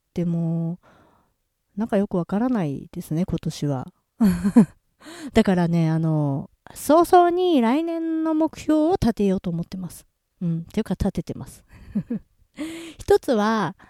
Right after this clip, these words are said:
あの、一つはっていうか一つしか立ててないんですけど、来年中に、あの、ワンマンライブをね、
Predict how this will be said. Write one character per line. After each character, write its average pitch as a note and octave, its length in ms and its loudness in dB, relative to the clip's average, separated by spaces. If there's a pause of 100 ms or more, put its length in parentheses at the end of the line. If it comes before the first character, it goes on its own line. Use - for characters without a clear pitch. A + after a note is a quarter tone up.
(160)
あ F#3+ 140 -2
の、 E3+ 640 0
一 - 240 -6
つ - 120 -2
は D#3 100 4
っ D3 40 -2
て - 140 -8
い - 20 -6
う - 20 -6
か D3 100 -4
一 - 200 -8
つ F#3 120 -10
し - 80 -10
か C3+ 120 -10
立 E3+ 220 -8
て E3 100 -8
て D#3 100 -10
な D#3 100 -6
い E3+ 60 -8
ん F3+ 40 -10
で F3+ 100 -12
す - 80 -20
け F3+ 100 -8
ど、 F3+ 440 0 (120)
来 C#4+ 240 0
年 F#4+ 300 -2
中 F4 340 -4
に、 F4 460 -2 (520)
あ G3 80 -6
の、 F3 560 -6 (160)
ワ B3 140 0
ン E4+ 120 0
マ F4+ 120 0
ン F4+ 80 -2
ラ F4 160 4
イ D#4 40 2
ブ G3 120 0
を D#3+ 100 -2
ね、 F3+ 280 -4